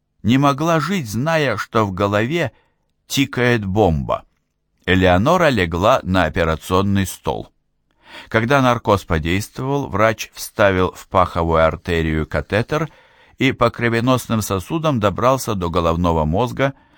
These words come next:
наблюдая за движением стента на специальном экране.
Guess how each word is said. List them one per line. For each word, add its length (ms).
наблюдая 680
за 140
движением 640
стента 640
на 200
специальном 720
экране. 480